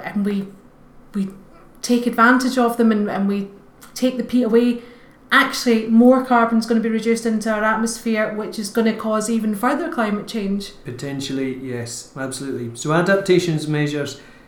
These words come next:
Speaker 2: help nature and people to cope with the changes already in effect. And, and mitigation such as renewable energy is also a key role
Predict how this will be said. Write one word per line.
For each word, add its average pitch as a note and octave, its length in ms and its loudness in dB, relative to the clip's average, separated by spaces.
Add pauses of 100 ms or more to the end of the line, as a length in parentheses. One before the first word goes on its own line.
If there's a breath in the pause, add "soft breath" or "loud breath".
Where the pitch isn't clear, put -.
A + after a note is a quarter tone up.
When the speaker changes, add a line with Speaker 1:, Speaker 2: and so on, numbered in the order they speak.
(160 loud breath)
Speaker 2:
help F3 400 4
nature E3 560 2
and E3+ 340 4
people C#3 640 -2
to - 80 -8
cope B2+ 520 -6
with C3 200 -10
the C3+ 80 -8
changes B2+ 420 -4
already B2 420 -4
in A#2+ 80 -6
effect. A#2+ 400 -10 (680 loud breath)
And, C3 480 -4 (480)
and C3+ 240 -4
mitigation E3 880 2
such D3+ 360 -4
as C3 200 -6
renewable D3 480 0
energy D3 580 2 (440 loud breath)
is C#3+ 160 -2
also D3 380 -2
a C3 80 -6
key D3 260 4
role C#3 460 4